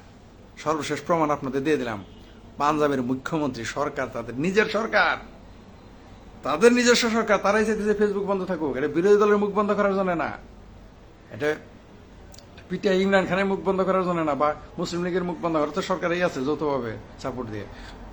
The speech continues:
শুধুমাত্র ঘৃণা, মানে ধর্ম মানুষকে এত ঘৃণা শিখায়। আপনি দেখেন নাই, আপনারা দেখেন নাই বাংলাদেশে বিশ্বাখাত নামাজকে নিয়ে কি টিজ করলি করে? হাফেজারা যখন বিশ্বাখাত নামাজ নিয়ে কি টিজ করেছে, কোনো নাস্তিকতা করে নাই। যা এই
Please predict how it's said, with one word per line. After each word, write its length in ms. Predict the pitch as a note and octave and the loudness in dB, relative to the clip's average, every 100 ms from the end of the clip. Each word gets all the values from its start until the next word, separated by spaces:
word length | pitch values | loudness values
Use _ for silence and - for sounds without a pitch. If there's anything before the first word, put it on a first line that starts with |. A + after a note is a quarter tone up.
| - - - | -18 -18 -14
শুধুমাত্র 600 | - D#3 A#3+ B3+ A#3+ A3+ - | -6 2 4 6 6 2 2
ঘৃণা, 500 | A#2 A3 A#3+ D#3+ G#2+ | 6 8 8 4 0
মানে 220 | A2 C#3+ - | -4 -6 -6
ধর্ম 280 | F#2+ B2 F#3 | -8 -8 -6
মানুষকে 300 | F#3 F#3 - | -8 -8 -8
এত 260 | D3+ D#3 C4 | -6 -4 -4
ঘৃণা 340 | G#3 B3+ A#3 | 0 0 0
শিখায়। 420 | - - B2+ G2 - - - - - - - - - | 0 -2 -2 -4 -12 -20 -20 -20 -20 -20 -20 -20 -8
আপনি 200 | D#3 F#3 | -4 0
দেখেন 200 | G3 F#3 | 2 2
নাই, 280 | F#3+ G3+ B3 C#4+ - - | 2 0 -2 -6 -14 -10
আপনারা 240 | C#3 D3 | -4 -2
দেখেন 240 | D#3 D#3+ D#3+ | 0 -2 -2
নাই 120 | E3+ | -2
বাংলাদেশে 520 | D#3+ E3 C#3 A#2+ D#3 - - - | -2 -2 -2 -4 -8 -10 -18 -10
বিশ্বাখাত 420 | C#3+ - D#3+ C#3 | -6 -2 -4 -4
নামাজকে 320 | D3+ D3 C#3 C3 | -4 -4 -4 -6
নিয়ে 120 | C3 | -6
কি 80 | G3 - | -8 -4
টিজ 220 | G3 - | -4 -2
করলি 200 | E3+ D#3 | -2 0
করে? 260 | D#3+ D3+ - - - - - | -2 -4 -6 -16 -20 -20 -18
হাফেজারা 420 | - D#3+ D#3 D3+ | -10 -2 -2 -2
যখন 160 | D3+ D3+ | -4 -6
বিশ্বাখাত 380 | E3 E3 D#3 | -8 -6 -4
নামাজ 220 | D3+ D3+ C#3 | -2 -2 -2
নিয়ে 140 | C3 | -4
কি 100 | A#3 | -6
টিজ 260 | A3+ G3 F3 | -4 -4 -4
করেছে, 300 | F3 D3 E3+ - - | -6 -6 -10 -12 -12
কোনো 120 | G3 G#3 | -4 -2
নাস্তিকতা 440 | F#3 D#3 B2+ G#2 | -2 -4 -8 -8
করে 180 | G2 F2+ | -10 -12
নাই। 120 | F2+ F2 - - - | -14 -16 -20 -20 -10
যা 300 | A#2+ B2 B2 - - - - - - | -4 -4 -4 -14 -20 -20 -20 -20 -14
এই 280 | G#2 G2+ | -10 -10